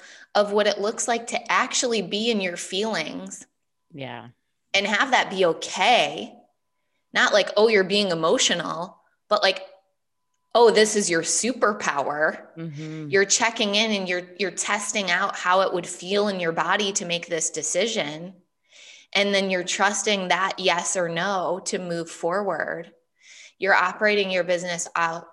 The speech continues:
Speaker 1: off of intuition, which is a conversation with your higher self.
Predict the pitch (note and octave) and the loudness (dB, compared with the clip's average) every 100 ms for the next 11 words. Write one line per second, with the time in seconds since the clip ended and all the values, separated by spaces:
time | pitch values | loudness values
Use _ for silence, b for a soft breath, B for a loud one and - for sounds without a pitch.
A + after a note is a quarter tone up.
0 | F3 E3+ E3+ E3 - - F3 F3 E3 D#3 | -4 -4 -6 -10 -10 -8 -6 -6 -6 -4
1 | D#3+ D#3+ D3+ E3+ G#3 _ - F3 E3+ F3+ | -6 -6 -8 -12 -14 _ -4 -2 0 0
2 | E3+ E3+ E3 - _ _ _ _ _ _ | 0 -2 -6 -10 _ _ _ _ _ _
3 | _ _ _ _ _ - - G#3+ A3 F#3+ | _ _ _ _ _ -4 0 4 4 4
4 | G3 G3+ G#3 F#3+ F3 E3 E3 - F#3+ D#3+ | 4 4 2 0 2 2 0 2 2 2
5 | D#3 - G3+ C#3 G#3+ - | 2 2 2 2 0 -10